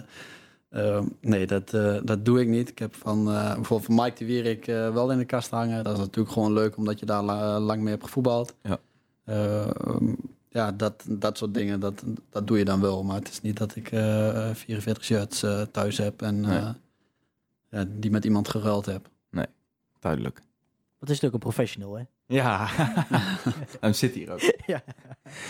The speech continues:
Speaker 2: Steven, je vond het nog wel leuk om toch iedereen te
Speaker 3: Ja,
Speaker 2: bedanken.
Speaker 3: ja, dat wou ik wel even, eh,
Speaker 2: Doe maar.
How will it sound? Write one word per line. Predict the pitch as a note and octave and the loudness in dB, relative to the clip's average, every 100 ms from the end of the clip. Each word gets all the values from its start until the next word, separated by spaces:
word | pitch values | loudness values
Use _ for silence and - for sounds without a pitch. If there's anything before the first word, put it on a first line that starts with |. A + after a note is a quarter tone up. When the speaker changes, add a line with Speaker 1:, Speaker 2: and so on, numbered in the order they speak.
| - - | -6 0
Speaker 2:
Steven, | - A#2+ A#2+ | 6 6 6
je | A2+ | 4
vond | A#2+ | 4
het | A#2 | 6
nog | G#2+ | 6
wel | G#2+ A2+ | 6 6
leuk | A2 | 4
om | |
toch | G#2 C#3 | 4 2
iedereen | B2+ A2 G#2+ | 2 2 2
te | G#2 | 4
Speaker 3:
Ja, | |
Speaker 2:
bedanken. | C3+ A#2+ A#2+ | 4 4 4
Speaker 3:
ja, | C3 C#3 | 2 2
dat | B2 | 2
wou | A#2 | 0
ik | A2 | 0
wel | G2 | -6
even, | G2+ - G2 | -8 -10 -2
eh, | |
Speaker 2:
Doe | A#2+ | 4
maar. | B2+ F#2+ F2+ | 4 4 -2